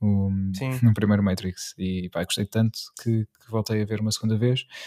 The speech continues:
Speaker 1: e depois obviamente comprei, eh, ofereceram-me, neste caso, era miúdo, não podia comprar coisas, mas <laughs> ofereceram-me o D V D
Speaker 2: Uhum.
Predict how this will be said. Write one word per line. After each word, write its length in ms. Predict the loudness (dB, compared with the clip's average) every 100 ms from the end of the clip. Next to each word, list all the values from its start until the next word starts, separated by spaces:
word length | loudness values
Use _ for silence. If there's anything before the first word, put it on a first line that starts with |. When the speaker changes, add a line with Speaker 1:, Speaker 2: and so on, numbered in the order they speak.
| -8
Speaker 1:
e 120 | -4
depois 240 | -2 2 4
obviamente 760 | 4 6 6 6 2 0 0 2
comprei, 1160 | 0 0 2 2 4 2 2 0 -2 -4 -10
eh, 280 | -12 -12 -14 -20 -6
ofereceram-me, 400 | -4 0 2 2
neste 140 | 2
caso, 180 | 0 -2 -4 0
era 200 | 2 4
miúdo, 220 | 4 4
não 120 | 2 0
podia 200 | 0 -2
comprar 240 | -2 -2
coisas, 260 | -4 -8 0
mas 160 | 2 4
<laughs> 180 | 4 4
ofereceram-me 400 | 0 -2 4 6
o 40 |
D 100 | 8
V 140 | 8 8
D 160 | 8
Speaker 2:
Uhum. 300 | 6 0 -2